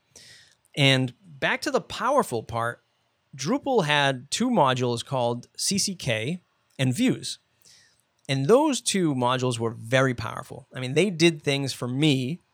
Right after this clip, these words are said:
as a non-technical, non-developer that made me feel really powerful and made my designer friend feel really powerful at the same time,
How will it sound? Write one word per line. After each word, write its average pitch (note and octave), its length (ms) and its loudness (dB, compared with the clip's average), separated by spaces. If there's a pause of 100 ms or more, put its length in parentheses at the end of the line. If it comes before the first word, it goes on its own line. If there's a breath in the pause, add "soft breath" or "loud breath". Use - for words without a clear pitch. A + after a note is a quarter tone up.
(580)
as B2+ 140 -4
a C3 60 0
non-technical, C3+ 1400 0
non-developer C3 1000 -4 (180)
that F3 160 -14
made F#3+ 200 -6
me F3+ 120 0
feel C3+ 480 -2
really B2+ 480 -2
powerful - 560 -12 (1040 loud breath)
and C3+ 200 4
made B2+ 140 4
my B2+ 140 2
designer E3 420 2
friend A#2+ 320 -8
feel A#2+ 180 -4
really A#2+ 320 0
powerful A#2 440 -4
at A#2 80 -10
the B2 80 -8
same A#2+ 260 -8
time, D3 300 -4